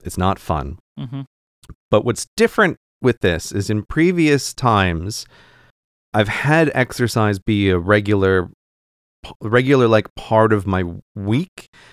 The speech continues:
Speaker 1: and I've gone long stretches where I've, I've maintained exercise.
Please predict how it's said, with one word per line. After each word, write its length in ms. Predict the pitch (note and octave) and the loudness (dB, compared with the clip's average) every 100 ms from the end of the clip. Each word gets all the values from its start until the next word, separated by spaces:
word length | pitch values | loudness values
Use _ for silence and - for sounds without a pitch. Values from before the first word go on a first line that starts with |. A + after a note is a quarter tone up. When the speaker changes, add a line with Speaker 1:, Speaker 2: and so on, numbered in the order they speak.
| - | -8
Speaker 1:
and 140 | G2 | -4
I've 120 | G2 - | -4 0
gone 340 | G#2+ A2 A2 | 2 2 2
long 320 | G#2+ A2 A2 | 4 4 2
stretches 520 | - G#2+ G#2 G#2+ G#2 | 0 -4 -4 -6 -6
where 160 | F#2 E2+ | -2 0
I've, 220 | D#2+ E2+ | 0 -4
I've 200 | F2 F2 | -8 -8
maintained 500 | F2 E2 D2 G#2+ G#2+ | -6 -8 -4 -2 0
exercise. 760 | F#2 - E2+ - D2+ - A2+ | -2 -4 -8 -8 -8 -8 -12